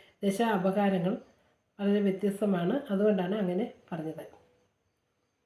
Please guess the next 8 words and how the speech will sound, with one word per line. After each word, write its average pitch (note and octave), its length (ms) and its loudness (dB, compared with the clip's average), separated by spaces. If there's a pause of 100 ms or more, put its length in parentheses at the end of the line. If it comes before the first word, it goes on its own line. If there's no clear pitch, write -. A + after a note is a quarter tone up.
(440)
രണ്ടായിരത്തി C4 340 4
ഇരുപത്തി B3+ 420 6
പൊതു, A#3+ 340 6
ആ, A3 360 6
ഇരുപത്തിയഞ്ചിലെ A#3 680 6
പൊതുഫലം G#3+ 640 2 (1160)
ഇവിടെ A3+ 260 4
പറയുന്നത് G3+ 640 4